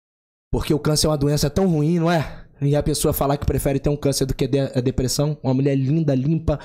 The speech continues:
organizada, é... passar um final de semana inteiro deitado em cima de uma cama, não conseguir levantar pra nada por causa de uma doença, é muito sério. Enfim, eu, eu tive uma depressão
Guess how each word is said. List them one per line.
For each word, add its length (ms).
organizada, 920
é... 440
passar 320
um 60
final 220
de 60
semana 300
inteiro 400
deitado 340
em 60
cima 200
de 80
uma 160
cama, 400
não 120
conseguir 340
levantar 380
pra 200
nada 460
por 100
causa 220
de 80
uma 140
doença, 440
é 120
muito 360
sério. 300
Enfim, 400
eu, 880
eu 120
tive 220
uma 120
depressão 580